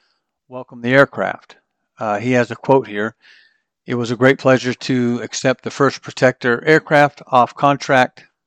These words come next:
on behalf of the M O D," Ellard said. I mean, that's a pretty straightforward statement.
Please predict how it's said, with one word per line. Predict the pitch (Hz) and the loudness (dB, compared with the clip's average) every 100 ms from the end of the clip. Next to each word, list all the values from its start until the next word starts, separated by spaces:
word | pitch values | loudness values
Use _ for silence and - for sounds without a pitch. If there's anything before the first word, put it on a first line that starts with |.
| _ _ _ _ _ _ _ | _ _ _ _ _ _ _
on | 123 | -8
behalf | 113 110 135 - | -4 2 2 2
of | |
the | 113 123 | -2 0
M | 127 | 0
O | 123 | 0
D," | 113 120 107 - | -2 -4 -4 -2
Ellard | 117 110 98 | 0 0 -6
said. | - 104 78 - _ _ _ _ _ _ _ _ _ _ _ _ | -6 -6 -6 -16 _ _ _ _ _ _ _ _ _ _ _ _
I | 131 | -10
mean, | 117 | -8
that's | 113 - | -6 -8
a | |
pretty | - 117 | -6 -6
straightforward | - - 120 - 127 113 | -6 -4 -4 -4 -8 -6
statement. | - 135 113 98 | 0 2 0 -12